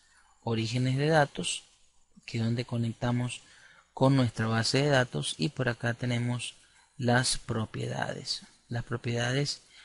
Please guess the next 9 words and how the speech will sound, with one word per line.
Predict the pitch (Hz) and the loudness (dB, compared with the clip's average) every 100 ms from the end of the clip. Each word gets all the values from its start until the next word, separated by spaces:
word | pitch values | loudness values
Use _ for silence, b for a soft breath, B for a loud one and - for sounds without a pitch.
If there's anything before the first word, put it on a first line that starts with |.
| B B | B B
incluso | 135 123 - 127 123 - 135 - - | 0 2 2 2 2 2 0 -2 -4
la | 120 120 | -2 -2
podemos | 123 123 127 123 | -2 -2 -4 -4
correr | 139 127 123 123 120 - | -4 -2 0 -2 -4 -6
hacia | 117 117 123 | -4 -2 -4
acá | - 110 | -2 -4
abajo. | 101 123 117 - _ _ _ _ _ _ _ _ _ _ _ _ _ _ _ | -2 -6 -10 -18 _ _ _ _ _ _ _ _ _ _ _ _ _ _ _
Ahí. | 113 117 123 - _ _ _ _ _ _ _ _ _ - | -4 -2 -6 -12 _ _ _ _ _ _ _ _ _ -6
¿Eh? | 135 156 | -2 0